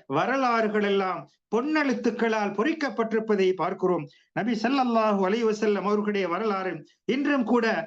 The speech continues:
நிரந்தரமாக அந்த வரலாறு உலக முஸ்லிம்களுக்கு ஒரு வழிகாட்டியாக, ஒரு உந்து சக்தியாக அமைந்திருப்பதை பார்க்கிறோம். இதனூடாக அவர்களுடைய ஈமான் உயர்வு பெறுகிறது.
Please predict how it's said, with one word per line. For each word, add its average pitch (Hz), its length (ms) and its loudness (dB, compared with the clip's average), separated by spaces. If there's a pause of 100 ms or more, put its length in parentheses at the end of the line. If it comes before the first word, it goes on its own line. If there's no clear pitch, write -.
(280)
நிரந்தரமாக 220 880 0 (400)
அந்த 214 320 0
வரலாறு 254 580 0 (380)
உலக 330 300 0
முஸ்லிம்களுக்கு 226 840 2 (240)
ஒரு 190 180 2
வழிகாட்டியாக, 190 880 0 (420)
ஒரு 226 260 2
உந்து 330 240 2
சக்தியாக 220 520 -2 (100)
அமைந்திருப்பதை 214 640 0
பார்க்கிறோம். 180 500 -2 (320)
இதனூடாக 226 560 0 (500)
அவர்களுடைய 214 460 4
ஈமான் 220 400 4 (340)
உயர்வு 247 360 2
பெறுகிறது. 185 540 0